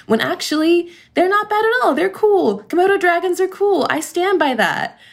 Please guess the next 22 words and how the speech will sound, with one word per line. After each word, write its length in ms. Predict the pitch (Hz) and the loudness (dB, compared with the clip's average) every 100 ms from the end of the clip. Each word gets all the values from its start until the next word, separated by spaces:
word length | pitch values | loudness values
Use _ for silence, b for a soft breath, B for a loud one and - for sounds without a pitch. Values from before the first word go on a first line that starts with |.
| B | B
I 80 | B | B
had 100 | 320 | -2
a 40 | 381 | -2
Komodo 400 | 302 302 320 320 | -2 -2 -2 -2
dragon 520 | 254 277 277 277 277 | 0 -2 0 -2 -2
poster 380 | 262 262 - 247 - | -6 -6 -6 -6 -4
in 180 | 277 | -4
my 140 | 285 277 | -2 0
bedroom 440 | 240 254 240 208 | 0 -2 -2 -2
for 80 | 233 | -2
the 60 | 220 | -2
longest 420 | 208 208 208 220 | -2 -2 -2 -4
time 160 | 233 220 | -4 -4
'cause 80 | 202 | -2
I 40 | |
was 100 | 233 | -2
like, 220 | 240 233 | 0 0
"These 440 | 247 466 494 359 381 | 0 2 4 4 2
are 120 | - 349 | -2 -2
really 360 | 240 240 294 | -2 -4 -4
cool 260 | 320 - 254 | -8 -6 -8
creatures." 800 | - 415 453 302 180 - 196 | -2 -2 0 0 -2 -4 -10